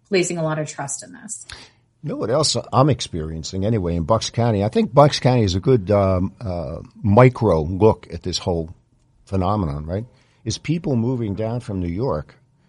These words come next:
Speaker 2: selling maybe a, a, an apartment in Manhattan and something out on the island, and a million three in Bucks County looks like chump change to them, you know, because of what they, what they cashed out on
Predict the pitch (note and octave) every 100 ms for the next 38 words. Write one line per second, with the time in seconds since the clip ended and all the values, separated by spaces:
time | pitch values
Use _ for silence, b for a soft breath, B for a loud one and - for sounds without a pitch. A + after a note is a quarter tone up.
0 | _ _ - A2+ B2 G#2+ G#2+ A2 G2+ F2
1 | D#2+ - D#2+ D2+ D2+ B1+ - F2+ D#2 -
2 | G#2+ G#2+ F#2+ E2 D2 G#2+ A#2 D2+ D#2 D#2+
3 | _ F2+ - A#2 G#2 G2 F#2+ F#2+ F2+ D#2+
4 | F2 A#2 D2+ B1+ - _ _ _ _ _
5 | - G#2+ G#2 G2+ G2+ G2 F#2+ - _ _
6 | A2 G#2+ D3+ C3 G#2+ - C#3+ E3+ F2 E2+
7 | - _ G2+ G2 A#2+ - A#2 C#3 G2+ F#2
8 | - A#2 A#2+ - F#2+ - - F3+ - D#2
9 | D2 - D#2 B1 - _ F#2+ A2+ A2+ -
10 | F#2+ F#2 G2+ A2 G2+ - G2+ G2+ G2 -
11 | - A2+ G#2 A#2 D3+ F#2 E2+